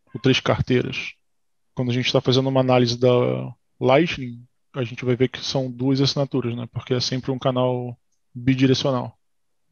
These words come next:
E aí, nesse exemplo, digamos que o canal inicialmente foi de zero ponto cinco bitcoins, e no encerramento desse canal, depois que a gente já fez a liquidação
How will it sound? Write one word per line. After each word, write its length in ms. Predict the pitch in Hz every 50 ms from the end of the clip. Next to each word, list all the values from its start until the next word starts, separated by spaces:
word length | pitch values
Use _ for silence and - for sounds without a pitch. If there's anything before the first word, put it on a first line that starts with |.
| _ -
E 60 | 131
aí, 120 | 123 123
nesse 220 | 123 131 127 - 156
exemplo, 360 | 135 120 131 131 131 - 143
digamos 360 | 123 - 127 135 131 135 -
que 80 | - -
o 60 | 135
canal 340 | - 143 135 131 127 127 131
inicialmente 640 | 139 139 - - - 131 127 127 123 123 123 -
foi 160 | - - 131
de 80 | 123 120
zero 220 | 117 135 131 127
ponto 240 | - - 135 127 -
cinco 280 | - - - 147 143 147
bitcoins, 800 | 135 127 - - - - 135 127 135 151 175 180 - - - _ _ _ _ _ _ _ _ _ _ _ - -
e 120 | 143 135 135
no 120 | 135 135
encerramento 680 | 139 135 - - 139 135 135 131 131 147 170 185 190
desse 200 | 160 147 143 -
canal, 520 | - - 127 120 120 120 123 135 156 175 - _ _ _ _ _ _ -
depois 340 | 127 120 - - 127 123 -
que 100 | - 127
a 40 |
gente 360 | 123 123 123 - - - 131 127
já 120 | 127 120
fez 180 | - 139 123 131
a 60 | 131
liquidação 920 | 127 123 - 127 131 123 117 - - 135 127 127 123 123 123 123 120 -